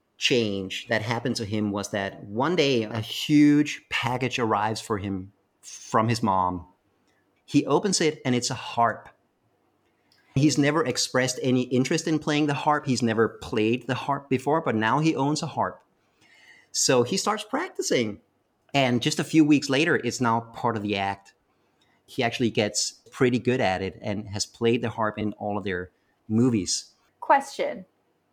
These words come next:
Speaker 2: Did she get him a harp just because his name is Harpo?
Speaker 1: No, that, it was the other way around.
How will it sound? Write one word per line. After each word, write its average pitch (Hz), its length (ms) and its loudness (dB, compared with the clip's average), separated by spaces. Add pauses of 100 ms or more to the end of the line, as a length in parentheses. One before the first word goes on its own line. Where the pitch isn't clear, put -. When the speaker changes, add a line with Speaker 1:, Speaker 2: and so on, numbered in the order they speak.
(200)
Speaker 2:
Did 320 180 2
she 359 240 0
get 262 240 2
him 240 200 0
a 226 80 2
harp 185 460 2 (760)
just 226 400 4
because 226 360 0
his 190 180 -4
name 165 240 -4
is 165 160 -8
Harpo? - 540 -4 (880)
Speaker 1:
No, 110 920 4
that, 127 240 2
it 156 80 6
was 185 160 2
the 143 280 2
other 135 240 2
way 135 280 2
around. 123 680 0